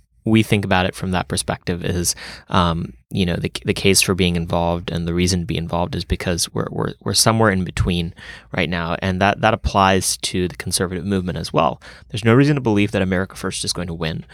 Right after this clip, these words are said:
uh, uh, by default, and there's no reason to believe that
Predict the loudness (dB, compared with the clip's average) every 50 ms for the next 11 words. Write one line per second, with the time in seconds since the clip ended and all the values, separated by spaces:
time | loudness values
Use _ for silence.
0 | -20 -20 -20 -16 _ -4 -2 0 0 0 -2 -4 -4 -4 -2 -2 0 0 -2 -4
1 | -8 -12 -18 -20 -20 -20 -16 -14 -14 -4 0 2 4 4 2 0 0 0 0 0
2 | 2 2 0 0 0 -2 0 2 2 2 4 4 4 6 6 6 4 4 2 0
3 | 0 0 0 0 2 2 2 0 0 0 0 0 0 0 -2 -6